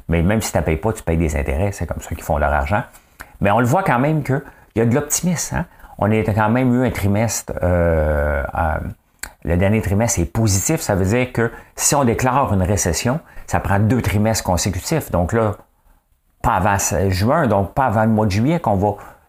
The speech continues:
déclarer une récession, si récession il y a. Mais on voit des signes de, ouais, peut-être c'est un ralentissement sévère, mais on va repartir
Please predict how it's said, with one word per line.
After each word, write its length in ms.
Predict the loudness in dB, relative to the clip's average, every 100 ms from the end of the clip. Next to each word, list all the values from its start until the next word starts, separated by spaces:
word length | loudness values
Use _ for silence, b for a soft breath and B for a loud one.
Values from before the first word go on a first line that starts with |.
| _
déclarer 500 | 0 2 2 2 2
une 80 | 0
récession, 440 | 0 0 -2 -2
si 220 | -2 -2
récession 500 | 0 0 0 -2 0
il 80 | 0
y 40 | 2
a. 60 | 2
Mais 140 | 2
on 80 | 2
voit 180 | 2 2
des 160 | 2
signes 320 | 2 2 2 2
de, 180 | 2 -2 B B B B
ouais, 160 | -2 -2
peut-être 300 | -2 -2 -2
c'est 240 | -2 0
un 20 |
ralentissement 760 | 2 2 2 0 0 2 0 0 B B B B
sévère, 640 | -2 0 2 2 2 0 0
mais 160 | 2
on 100 | 2
va 160 | 2 2
repartir 680 | 2 0 -2 0 0 0